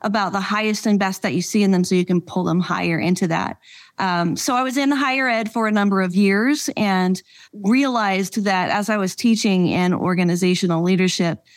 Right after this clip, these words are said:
that people had a tough time owning what they were spouting back in papers until they had what I would call a crucible moment,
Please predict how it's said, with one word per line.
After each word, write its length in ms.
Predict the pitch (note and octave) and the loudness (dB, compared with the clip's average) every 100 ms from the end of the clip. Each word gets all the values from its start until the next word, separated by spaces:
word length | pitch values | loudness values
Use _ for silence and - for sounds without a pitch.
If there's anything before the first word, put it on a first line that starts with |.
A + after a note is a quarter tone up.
| - - | -14 -4
that 580 | G3 F#3+ F3 - - - _ _ _ | 0 2 0 -2 -8 -16 _ _ _
people 320 | - B3 B3 | -2 0 0
had 180 | G#3+ A3 | 0 0
a 60 | G#3+ | 0
tough 340 | - G#3+ G#3 | -2 -6 -6
time 300 | - F#3+ F#3 - | -4 0 0 0
owning 540 | G3 G3+ G#3 G#3+ C4 C#4+ _ | -2 2 4 4 2 0 _
what 380 | - G3 G3+ G3 | -4 0 0 -2
they 240 | G3+ F#3+ F#3 | 0 2 2
were 340 | F3 F3 F3 | 2 0 0
spouting 460 | E3 F3+ F3 F3+ F3 | -2 -2 0 0 0
back 360 | D#3+ F3+ A#3+ | 0 -2 -2
in 140 | G3+ E3 | -2 0
papers 560 | F3+ E3+ G3+ B3 D4+ - - - - | 0 0 0 0 -2 -8 -20 -18 -6
until 800 | G#3+ G#3 - C4 G#3 G#3 G#3 G#3 _ - | -2 0 0 0 2 0 -2 -4 _ -2
they 180 | A3+ | 0
had 480 | G#3+ G#3+ G#3 C#4 E4+ - | 2 2 0 -2 -2 -2
what 240 | G3+ A3+ | 0 0
I 80 | A3 | 2
would 160 | A3 G#3+ | 0 -2
call 260 | A3 G#3 | -2 0
a 60 | F#3+ | -2
crucible 420 | - A3 G#3+ F#3+ | 0 0 2 2
moment, 480 | F#3 E3+ D3+ C3 | 2 4 2 0